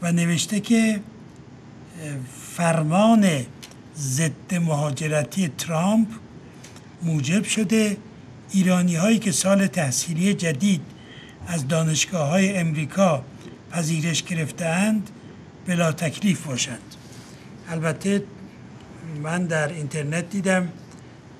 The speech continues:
تصاویر این دانشجویان جوان رو و کارهایی که انجام دادن، اختراعاتشون و اینا. شاید حتماً خودتونم دیدین.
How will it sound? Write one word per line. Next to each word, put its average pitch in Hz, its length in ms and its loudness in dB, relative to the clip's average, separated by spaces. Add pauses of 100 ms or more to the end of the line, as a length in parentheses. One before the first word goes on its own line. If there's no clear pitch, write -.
(260)
تصاویر 151 760 2 (920)
این 165 200 -2
دانشجویان 156 1080 -2
جوان 160 480 0
رو 170 260 -2 (680)
و 151 100 0
کارهایی 147 540 -2
که 180 160 -6
انجام 139 380 -4
دادن، 139 360 -4
اختراعاتشون 147 960 -6
و 143 40 -10
اینا. 123 320 -10 (1200)
شاید 160 280 -6
حتماً 151 400 -4
خودتونم 160 500 -4
دیدین. 139 440 -2